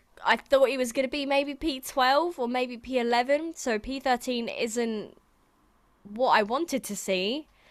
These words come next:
But, um, yeah, I mean, all I'm gonna say is you don't get points today. You get points for the Grand Prix, so I'm hoping that maybe he'll be able to move up the field, but I won't be fully surprised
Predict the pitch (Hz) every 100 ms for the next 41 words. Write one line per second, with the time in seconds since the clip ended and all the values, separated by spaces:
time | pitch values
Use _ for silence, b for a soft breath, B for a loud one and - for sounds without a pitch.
0 | b b b b - 254 247 - 254 254
1 | 254 254 247 247 - _ _ _ _ _
2 | _ _ - 247 277 254 254 240 - -
3 | 62 - - 262 240 220 220 214 214 214
4 | 208 226 196 208 - 214 196 214 190 170
5 | 175 170 180 185 - 190 180 - - -
6 | 175 170 - 170 175 156 160 - 220 226
7 | 214 - 202 180 175 170 - b b b
8 | 208 - 240 226 233 202 - 208 208 220
9 | 220 208 202 196 196 - 196 185 185 b
10 | b b 226 220 208 - 196 190 175 175
11 | 180 - - _ - 202 196 185 - 220
12 | 208 131 196 208 202 - - _ _ _
13 | - - - 196 208 196 - 196 170 170
14 | 170 - -